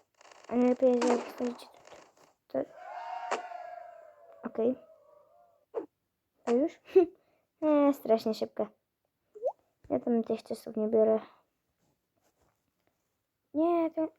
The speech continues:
u, nowy biom, nowe kolorki <laughs> mają. Było niebieskie i tak, mm, czerwone, chyba i też nawet zielone, jeśli się nie mylę. Gra jest nawet fajna, fajna.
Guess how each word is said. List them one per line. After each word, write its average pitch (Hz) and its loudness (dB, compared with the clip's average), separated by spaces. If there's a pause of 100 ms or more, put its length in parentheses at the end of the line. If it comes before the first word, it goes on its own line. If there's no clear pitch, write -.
(180)
u, 277 4 (340)
nowy 240 4
biom, 254 6 (520)
nowe 233 -2
kolorki 254 -2 (160)
<laughs> 254 0
mają. 240 0 (1040)
Było 233 4
niebieskie 359 4
i 330 2 (260)
tak, 285 2 (300)
mm, 247 2 (720)
czerwone, 320 4
chyba 254 2 (180)
i 254 -14
też 247 0
nawet 233 0
zielone, 233 0 (220)
jeśli - 0
się - -8
nie 370 0
mylę. 359 6 (1080)
Gra 262 8
jest 240 -4
nawet 220 -2
fajna, 233 -4
fajna. 269 2